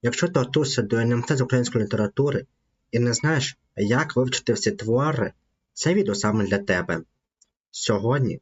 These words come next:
розберемо структуру літературного блоку, основні твори,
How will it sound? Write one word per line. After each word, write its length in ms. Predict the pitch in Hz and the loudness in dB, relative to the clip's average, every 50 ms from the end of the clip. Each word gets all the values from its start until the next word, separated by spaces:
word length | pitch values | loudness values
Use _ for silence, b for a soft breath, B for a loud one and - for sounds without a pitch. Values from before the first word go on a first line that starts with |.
| _ - | _ -6
розберемо 640 | 95 98 104 98 98 - 107 104 107 104 110 113 | -4 -2 -2 -2 -2 -2 0 0 2 2 2 0
структуру 720 | 110 - - - 101 101 101 - - 143 156 147 123 - - | -2 -4 -4 -4 -4 -4 -4 -2 -2 0 0 0 0 -2 -2
літературного 720 | 110 107 - - 104 101 - 139 135 135 135 113 107 104 87 | -2 -2 0 0 -2 -2 0 0 0 0 0 0 0 -2 -2
блоку, 540 | 90 90 90 98 95 92 - - - - _ _ _ _ _ | -2 0 2 2 0 0 -4 -8 -16 -16 _ _ _ _ _
основні 440 | - 117 - - 123 123 131 127 123 | -4 -4 0 0 2 2 2 0 -2
твори, 500 | 131 - - 110 120 127 123 135 143 | -4 -2 0 0 2 2 0 -2 -4